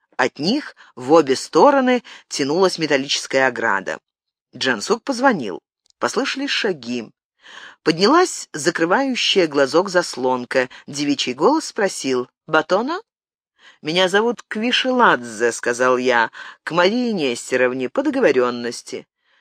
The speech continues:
«Минутку, Батона». Глазок закрылся. Было слышно, как тот же девичий голос что-то спросил. Чуть погодя, дверь в воротах приоткрылась. Девушка в черном платье и черной косынке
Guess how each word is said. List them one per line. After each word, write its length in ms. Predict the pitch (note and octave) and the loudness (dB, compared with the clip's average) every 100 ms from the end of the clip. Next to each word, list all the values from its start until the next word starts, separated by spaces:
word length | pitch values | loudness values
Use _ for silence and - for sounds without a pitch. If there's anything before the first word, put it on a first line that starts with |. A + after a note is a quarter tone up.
| _ - | _ -4
«Минутку, 380 | F#4+ A3+ - | 2 2 0
Батона». 540 | D#3 D3+ D3 C#3+ C#3 D#3 _ _ _ _ - | -2 0 0 -2 -4 -8 _ _ _ _ -2
Глазок 500 | D3 C#3 C#3 C4+ A3 | 2 2 2 0 0
закрылся. 760 | F#3+ - A2 F#2 - - C2 _ - - - | -4 -2 -6 -6 -8 -12 -12 _ -20 -18 -4
Было 260 | F#3 F#4 | 6 6
слышно, 480 | F4+ D4+ D#4 - B3 | 6 0 -2 -2 -4
как 260 | - E3+ - | 0 -2 -2
тот 220 | D4 A3+ | -4 -4
же 80 | F3 | -4
девичий 380 | C#3 C#3 - | -4 -4 -4
голос 320 | D3+ C#4 F4+ - | -2 0 0 -2
что-то 260 | D#4 D#4 | -6 -8
спросил. 640 | - B3+ A3+ - A2+ F2+ - _ _ _ _ _ _ | -8 -6 -6 -6 -8 -8 -12 _ _ _ _ _ _
Чуть 200 | D#4+ E4+ | -2 0
погодя, 520 | G3 D#3 D3 F3+ E4 - - - | 2 2 4 2 2 -4 -20 -14
дверь 340 | C#3+ F#3+ E4 | 0 2 2
в 80 | A3+ | 2
воротах 400 | D#3+ D3+ F#3+ - | 2 2 -2 -6
приоткрылась. 760 | B3+ G3+ - B2 A#2+ A#2 - - - - | -2 -2 -2 -4 -2 -4 -8 -16 -20 -8
Девушка 440 | D#3+ C4 A3+ - | -2 -2 -2 -6
в 60 | C#3+ | -6
черном 420 | - C#3+ C#3+ C3+ | 0 0 0 -6
платье 960 | C3+ C#3+ A3+ - G#3+ A3 G3 D#3 C3 A#2+ | -2 0 0 -4 -8 -6 -4 -2 -2 -4
и 40 | |
черной 480 | - C#3 B2+ B2+ A#2+ | -2 0 0 -2 -8
косынке 720 | A2 - - C4+ C4 B3+ | -8 -8 -6 -6 -6 -6